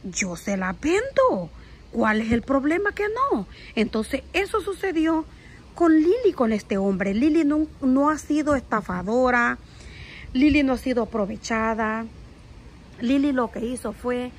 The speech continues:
buscar a ayudar a esos niños por Judith, no por él.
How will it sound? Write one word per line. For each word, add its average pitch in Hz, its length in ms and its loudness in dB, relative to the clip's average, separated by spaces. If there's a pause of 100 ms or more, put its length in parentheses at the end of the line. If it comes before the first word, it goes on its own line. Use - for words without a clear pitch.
(420)
buscar 262 840 0
a 240 180 4
ayudar 220 680 0
a 233 140 2
esos 247 320 0
niños 240 560 2 (120)
por 269 320 4
Judith, 240 360 0 (100)
no 233 260 2
por 220 300 0
él. 220 360 2